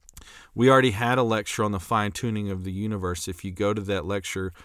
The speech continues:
on the argument from fine-tuning, you will see that science cannot explain the fine-tuning of the universe. Uh, we talked about in that lecture that the, the laws of nature, the cosmological constants, um, the laws of nature don't determine what the cosmological constants are.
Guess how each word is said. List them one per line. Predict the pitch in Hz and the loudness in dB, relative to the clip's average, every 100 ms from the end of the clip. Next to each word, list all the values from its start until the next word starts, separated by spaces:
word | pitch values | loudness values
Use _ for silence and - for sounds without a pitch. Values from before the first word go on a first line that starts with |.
| - - _ | -20 -20 _
on | 101 101 | -6 -4
the | 98 98 | -2 0
argument | 104 101 107 104 90 | 2 2 0 -2 -4
from | 101 | -6
fine-tuning, | 95 98 95 - 120 104 92 87 - - _ - | -2 -2 -4 -6 -6 -4 -6 -8 -12 -20 _ -8
you | 104 104 | -6 -4
will | 98 | -4
see | - 117 98 95 | -4 -4 -2 -4
that | 95 90 - | -2 -4 -4
science | - 113 117 107 - | -4 0 0 -2 -10
cannot | - 120 107 101 | -6 -6 -4 -6
explain | - - 117 113 110 | -8 -10 -6 -4 -6
the | 95 | -6
fine-tuning | 104 98 95 113 101 95 | -6 -6 -6 -6 -6 -6
of | |
the | 92 | -4
universe. | 104 117 90 85 - _ - _ | -4 -4 -4 -8 -12 _ -20 _
Uh, | 104 107 | -2 0
we | 120 | 0
talked | - 135 151 143 | 2 4 4 4
about | 123 117 | 4 4
in | 110 | 2
that | 104 85 | -2 -2
lecture | 101 120 - 107 | 0 0 -2 -4
that | 95 95 - | -2 -4 -2
the, | 95 90 - - - | -4 -4 -12 -20 -6
the | 107 | -4
laws | 107 117 139 135 | 4 6 6 4
of | 120 | 0
nature, | 117 120 - 139 | 2 2 0 -4
the | 117 | -4
cosmological | - 117 120 123 113 113 113 | 2 4 4 0 -2 -2 -4
constants, | - 113 117 113 - 120 - - - _ _ _ _ 110 | -2 0 0 -2 -8 -10 -10 -16 -18 _ _ _ _ -8
um, | 104 95 90 - _ | -6 -6 -10 -16 _
the | 110 110 | -6 0
laws | 120 156 135 | 4 4 2
of | |
nature | 123 143 117 | -2 -2 0
don't | 120 110 | 0 0
determine | 95 - 143 143 110 | -8 -2 0 2 0
what | 101 | -4
the | 110 | -6
cosmological | 87 117 110 113 107 - 98 | -4 -2 -2 -2 -6 -6 -10
constants | - 113 95 - 87 - | -6 -4 -4 -8 -12 -6
are. | 98 95 67 | -2 -2 -4